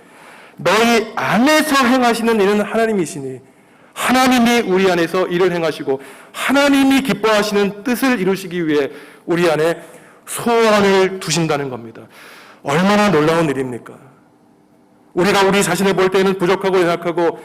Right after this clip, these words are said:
참 한심한 존재일지 모르지만 하나님은 우리에게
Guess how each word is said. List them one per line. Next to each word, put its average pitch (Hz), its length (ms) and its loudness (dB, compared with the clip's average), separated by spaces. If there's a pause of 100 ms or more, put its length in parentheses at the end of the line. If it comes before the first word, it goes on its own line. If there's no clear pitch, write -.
(360)
참 - 280 0
한심한 254 480 2
존재일지 196 460 0
모르지만 160 480 0 (360)
하나님은 254 720 2
우리에게 185 680 0